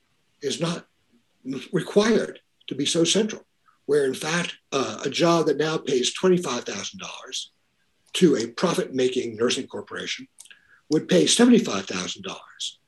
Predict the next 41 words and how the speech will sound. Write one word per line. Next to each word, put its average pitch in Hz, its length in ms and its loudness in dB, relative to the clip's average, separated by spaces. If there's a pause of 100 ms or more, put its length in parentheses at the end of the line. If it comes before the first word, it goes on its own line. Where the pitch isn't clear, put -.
(140)
in 151 80 2
a 175 80 6
nonprofit 202 640 4 (100)
making 92 260 -8
nursing 101 300 -4
corporation?" - 580 -12 (640)
And 143 160 -2
that 139 320 2 (100)
not 165 320 2
just - 280 4
the 147 80 2
money 180 340 4
is 123 160 2
involved, 120 460 -4
but 175 100 2
the 190 240 2
hours 165 460 0
would 120 100 -20
be 120 120 -8
reasonable. 107 520 -10
And 156 80 -4
that, 190 140 2
in 190 60 2
fact, 190 300 0
you 214 120 4
would 240 160 4
have 220 160 0
some - 180 -4
control 139 380 -2
of 120 80 0
your 117 100 0
workplace, 113 480 -6 (180)
the - 80 -8
kind 160 240 -2
that 135 120 2
you 147 120 0
and 131 100 2
I 123 300 -2 (580)
control 147 440 0
and 117 80 -4
autonomy 113 640 -6